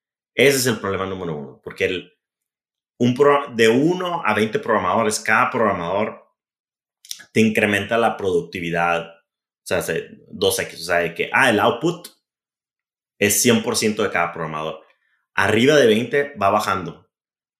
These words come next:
Ya cada programador es ochenta, sesenta, cuarenta, treinta, y así se va yendo. Entonces se vuelve un problema más de cómo, cómo interactúan y cómo trabajan juntos a través de pull request, a través de GitHub, Slack, y cómo se dividen el trabajo y todo eso.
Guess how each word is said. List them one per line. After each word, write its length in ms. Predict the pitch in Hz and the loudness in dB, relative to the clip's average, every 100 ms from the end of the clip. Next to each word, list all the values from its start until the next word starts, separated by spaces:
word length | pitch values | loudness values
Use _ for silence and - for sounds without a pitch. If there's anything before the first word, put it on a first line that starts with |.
| _ | _
Ya 220 | 101 107 | 0 2
cada 220 | 123 123 | 2 0
programador 400 | 120 113 98 104 | 0 0 0 0
es 120 | 107 | -2
ochenta, 460 | 98 - 101 104 104 | -4 -4 -4 -4 -6
sesenta, 480 | 95 87 95 92 92 | -8 -6 -6 -4 -6
cuarenta, 340 | 87 85 85 | -6 -6 -8
treinta, 300 | - 85 82 - | -10 -10 -10 -8
y 80 | 92 | -6
así 180 | - - | -6 -6
se 100 | 85 | -4
va 120 | 80 | -4
yendo. 340 | 80 80 71 - _ _ _ | -2 -4 -6 -18 _ _ _
Entonces 220 | - 107 | -2 2
se 60 | |
vuelve 180 | 107 107 | 4 4
un 80 | 120 | 4
problema 300 | 127 117 117 | 2 0 0
más 200 | 113 107 | 0 -2
de 100 | 107 - - | -4 -8 -6
cómo, 460 | 110 110 110 - - | 2 2 2 -2 -18
cómo 260 | - 107 113 | -2 2 2
interactúan 500 | 113 101 92 107 107 | 2 0 -2 0 0
y 60 | 101 | -2
cómo 500 | 101 101 101 98 - | -6 -6 -6 -8 -6
trabajan 460 | 82 82 101 87 - | -2 -2 -4 -12 -10
juntos 380 | 113 117 107 - | -6 -6 -8 -14
a 60 | 82 | -10
través 240 | 80 80 | -8 -8
de 80 | 85 | -10
pull 200 | - 85 | -16 -16
request, 500 | 90 - 156 147 - | -8 0 2 2 -2
a 80 | - | -10
través 160 | 85 | -10
de 120 | 82 85 | -10 -6
GitHub, 500 | 135 - - 120 - _ _ _ | -6 -6 -6 -6 -6 _ _ _
Slack, 600 | - - 110 117 117 110 | -8 0 2 4 2 -2
y 140 | 110 104 | -8 -10
cómo 220 | 98 104 | -6 -4
se 340 | 101 87 85 | -2 -2 -2
dividen 320 | 95 92 101 | -6 -4 -2
el 140 | 107 95 | -2 -2
trabajo 380 | 110 95 95 92 | -2 0 -2 -6
y 60 | |
todo 180 | - 92 | -8 -6
eso. 200 | 104 104 | -6 -8